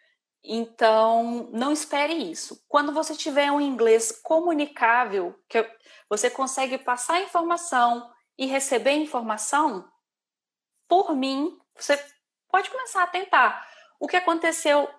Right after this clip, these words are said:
na, na minha entrevista? Você lembra que eu falei quando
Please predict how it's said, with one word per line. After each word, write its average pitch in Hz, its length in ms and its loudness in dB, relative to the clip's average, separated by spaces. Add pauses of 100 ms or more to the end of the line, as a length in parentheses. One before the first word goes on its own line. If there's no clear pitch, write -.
na, 262 420 -2
na 254 140 -2
minha 254 160 -8
entrevista? 220 680 -8 (520)
Você - 140 -2
lembra 320 180 2
que 330 60 -4
eu 294 40 -4
falei 269 440 -4
quando 269 520 -4